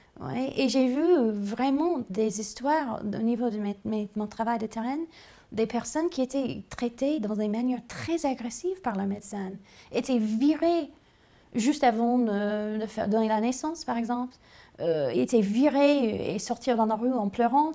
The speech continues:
euh, en douleur, parce que le médecin a dit, « Bon, si vous ne m'écoutez pas, ben, vas-y, je ne m'intéresse pas. » Et donc ça aussi, c'est, euh, voilà, l'expression de cette autorité. Et si on n'est pas d'accord avec le médecin, ben, c'est bon, ben, faites comme vous voulez.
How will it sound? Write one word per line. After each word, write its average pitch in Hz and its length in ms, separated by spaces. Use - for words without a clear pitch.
euh, 214 200
en 214 160
douleur, 294 480
parce 240 180
que 226 80
le 214 100
médecin 226 300
a 233 60
dit, « 226 140
Bon, 226 160
si 226 120
vous 214 80
ne 214 60
m'écoutez 220 300
pas, 262 220
ben, 196 200
vas-y, 208 280
je 202 80
ne 220 40
m'intéresse 214 320
pas. » 190 160
Et 294 120
donc 302 340
ça 381 560
aussi, 311 400
c'est, 277 540
euh, 85 260
voilà, - 240
l'expression 285 540
de 294 80
cette 285 160
autorité. 285 400
Et 285 40
si 320 280
on 339 80
n'est 294 80
pas 294 120
d'accord 262 280
avec 240 180
le 233 60
médecin, 226 320
ben, 247 120
c'est 233 160
bon, 233 220
ben, 196 380
faites 247 160
comme 240 120
vous 214 100
voulez. 240 300